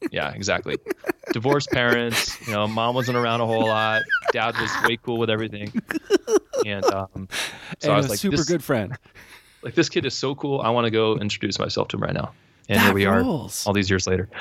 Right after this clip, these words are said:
Speaker 1: So yeah, so, like, kind of, like, a little weird glam thing going on early on. And then, um,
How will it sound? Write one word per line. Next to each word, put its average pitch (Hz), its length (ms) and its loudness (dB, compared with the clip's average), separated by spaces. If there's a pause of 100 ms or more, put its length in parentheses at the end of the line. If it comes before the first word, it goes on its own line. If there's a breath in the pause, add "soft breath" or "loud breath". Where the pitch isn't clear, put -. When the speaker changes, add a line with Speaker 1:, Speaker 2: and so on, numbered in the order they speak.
Speaker 1:
So - 100 0
yeah, 185 200 2
so, 151 260 2
like, 147 180 2
kind 180 220 0
of, 175 80 0
like, 143 220 0
a 135 60 0
little 139 300 2
weird 131 320 0
glam 117 440 0
thing 117 180 -2
going 113 220 0
on 113 180 2
early 110 300 2
on. 110 200 0
And 117 120 2
then, 127 180 0
um, 113 320 0